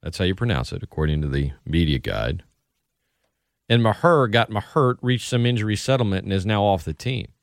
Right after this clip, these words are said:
Who the Saints gonna bring in as kicker? Who's going to be kicking P A Ts, thirty-two yard P A Ts and field goals? Whoever is in Baltimore that's not Justin Tucker, that's what you wanna go with.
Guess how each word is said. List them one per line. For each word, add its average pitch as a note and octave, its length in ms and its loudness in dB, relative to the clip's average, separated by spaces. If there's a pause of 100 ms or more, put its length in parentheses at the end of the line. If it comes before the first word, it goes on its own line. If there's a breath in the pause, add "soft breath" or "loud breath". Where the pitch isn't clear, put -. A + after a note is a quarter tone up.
(1160)
Who B3+ 140 -2
the A#3 60 -2
Saints G#3 280 2
gonna G3+ 160 2
bring G3 180 2
in F#3 100 2
as E3+ 140 -2
kicker? G#3 300 -2
Who's A#3 240 2
going C4+ 220 0
to A#3+ 40 -2
be A3+ 140 0
kicking F#3+ 680 -2 (460 soft breath)
P G#3+ 240 2
A F#3+ 160 4
Ts, F3 800 -2 (360)
thirty-two G#3 500 4
yard F3+ 340 4
P F#3+ 180 2
A F3 140 2
Ts E3+ 320 0
and C#3 120 2
field E3 340 0
goals? - 420 -6 (2750 soft breath)
Whoever G#2+ 480 2
is D3+ 160 2
in E3 100 0
Baltimore D3 680 4
that's G#2+ 280 -2
not G#2+ 200 -2
Justin B2 420 -2
Tucker, G2+ 420 0
that's E2+ 200 -2
what F#2 140 -10
you F2 80 -8
wanna D#2 160 -6
go - 140 -12
with. - 300 -20